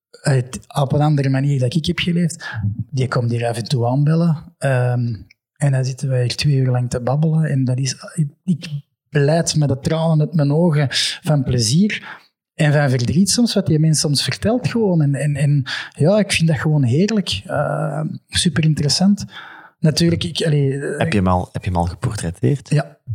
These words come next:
Speaker 1: Maar heel moeilijk, hè. En, eh, ja. En, eh, ik heb dat gedaan, op de, want hij dacht dat hij zijn vijftig niet ging halen. Eh, hij leefde ondertussen ook met een pacemaker. Eh, allee, dat gaat daar heel slecht mee, door zijn levensstijl.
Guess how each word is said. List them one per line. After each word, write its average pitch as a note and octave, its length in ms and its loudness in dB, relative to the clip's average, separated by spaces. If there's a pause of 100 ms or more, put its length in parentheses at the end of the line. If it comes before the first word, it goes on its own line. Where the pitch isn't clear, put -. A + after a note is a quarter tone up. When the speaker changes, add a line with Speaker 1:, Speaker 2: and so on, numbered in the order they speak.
(580)
Speaker 1:
Maar C#3 200 2
heel C3+ 220 0
moeilijk, B2+ 340 -4
hè. D3 140 2
En, D3 200 0
eh, B2+ 300 0
ja. C#3+ 200 -4 (120)
En, F3 180 2
eh, D#3+ 120 2
ik D#3 120 -2
heb D3 100 0
dat B2+ 140 0
gedaan, D3 340 2
op E3 80 0
de, D3+ 100 0
want C#3 200 -2
hij D3+ 100 -2
dacht C3+ 200 -2
dat - 100 -2
hij C#3+ 120 0
zijn C3 160 0
vijftig D#3 400 -2
niet D#3+ 120 2
ging D3+ 180 0
halen. E3 320 2 (500)
Eh, C3+ 380 0
hij C3 180 0
leefde C3+ 240 2
ondertussen C3+ 480 0
ook C3+ 100 -2
met C3+ 120 0
een A#2+ 100 -2
pacemaker. C#3+ 840 0
Eh, B2 320 -2
allee, B2+ 220 -2
dat A#2 120 -2
gaat C#3 140 -4
daar B2 140 -2
heel B2+ 360 2
slecht D3 340 -2
mee, D#3 180 4 (420)
door C#3 300 2
zijn C3 200 0
levensstijl. D#3 800 0